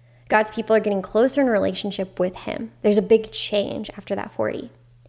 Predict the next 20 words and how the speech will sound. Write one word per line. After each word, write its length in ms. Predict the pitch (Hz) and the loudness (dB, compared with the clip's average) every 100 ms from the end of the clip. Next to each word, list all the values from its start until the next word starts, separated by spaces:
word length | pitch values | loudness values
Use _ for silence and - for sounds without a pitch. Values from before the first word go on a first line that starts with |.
| _ _ _ _ _ | _ _ _ _ _
The 80 | - | -4
forty 300 | 220 233 247 | 2 4 4
years 340 | 247 214 220 220 | 4 2 2 2
of 140 | 190 | -2
journeying 400 | - 190 208 202 | 0 2 2 0
to 80 | 190 | -2
the 80 | 180 | -6
promised 480 | - 185 247 - | -2 0 0 0
land 300 | 185 180 220 - | -2 -2 -6 -4
leads 240 | 220 208 | -4 -2
God's 520 | 185 208 226 - - - | 2 0 0 -10 -18 -10
people 480 | 214 208 - 208 - - - | -8 -2 -2 -2 -8 -20 -8
to 100 | 233 | -6
having 320 | 208 214 220 | 2 2 4
a 60 | 202 | 0
postal 460 | - 196 202 - - | 2 0 0 -4 -4
address. 480 | - - - - | -6 -6 -10 -6
They 140 | - 226 | 4 4
have 180 | 240 | 4
an 140 | 247 | 0